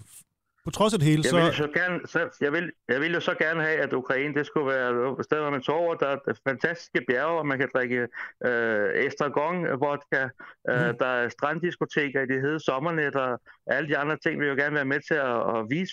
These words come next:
Speaker 2: frem, som turistguide
Speaker 1: Mhm.
Speaker 2: og, og studieture og alle mulige ting, man kan lave herover til. For der er masser af problematikker, der er, er væsentligt demokrati og frihed og alt sådan noget, man kan tale om herover. Men det kræver altså, at det er et frit land, jo.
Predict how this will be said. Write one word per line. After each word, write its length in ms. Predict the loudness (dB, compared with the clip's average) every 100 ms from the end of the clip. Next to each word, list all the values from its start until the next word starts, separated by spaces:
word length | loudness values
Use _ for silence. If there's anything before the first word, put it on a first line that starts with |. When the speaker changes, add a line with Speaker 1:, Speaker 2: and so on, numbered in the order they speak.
| -4
Speaker 2:
frem, 220 | -2 -4
som 200 | -4 -4
turistguide 680 | -2 0 0 0 0 0 0
Speaker 1:
Mhm. 80 | 0
Speaker 2:
og, 440 | 0 0 0 0 -2
og 80 |
studieture 680 | -2 -4 -2 -4 -2 0 0
og 80 | 0
alle 120 | -2
mulige 200 | -2 -2
ting, 180 | -2 -2
man 100 | 0
kan 100 | 0
lave 160 | 0
herover 280 | 0 0 -2
til. 200 | -2 -2
For 60 | 0
der 100 | 0
er 40 | 0 -2
masser 160 | 0
af 120 | -2 0
problematikker, 680 | -2 0 -4 -2 -2 0 -2 -8 -20 -20 _
der 200 | -2 0
er, 500 | 0 0 2 2 0
er 40 | 0
væsentligt 420 | -2 -2 -2 0
demokrati 540 | -2 -2 -4 -2 -2 -2
og 60 | -2
frihed 300 | -2 0 0
og 100 | -2
alt 100 | -2
sådan 80 | -2
noget, 160 | 0
man 140 | 0 -2
kan 100 | 0
tale 260 | 0 0
om 140 | 0 0
herover. 340 | 0 0 -2 -8 -14 -10 -10 -10 -4
Men 100 | -4
det 80 | -2
kræver 240 | -2 0
altså, 280 | 0 0 0
at 120 | 0 0
det 60 | -2
er 40 |
et 80 | -2 -2
frit 180 | -2
land, 200 | 0 0 -2
jo. 180 | -4